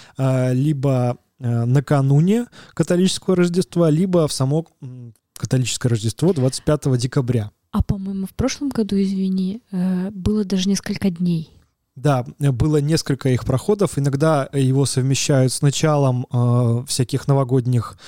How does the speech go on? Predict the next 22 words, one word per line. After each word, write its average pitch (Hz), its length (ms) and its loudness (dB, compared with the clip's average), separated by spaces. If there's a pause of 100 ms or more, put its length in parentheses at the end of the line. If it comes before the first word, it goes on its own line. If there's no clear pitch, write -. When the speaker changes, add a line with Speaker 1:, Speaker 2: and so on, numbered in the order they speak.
(380)
Speaker 1:
э, 131 160 4
мероприятий, 135 640 2
и 127 60 2
тогда, 147 560 0
э, 135 80 0
шествие 135 500 0 (120)
идет 127 300 0
даже 131 300 2
по 131 420 -2 (320)
улице 143 360 0
Ленинская. 135 640 0
Оно 123 220 0
идет 190 180 2
Speaker 2:
Мгм. 196 80 -10
Speaker 1:
там 113 180 -2
куда-то 123 440 -2
на 120 100 -2
главную 117 500 -2
елку, 143 380 0
на 117 200 0
площадь 135 460 -2
Ленина. 110 400 -2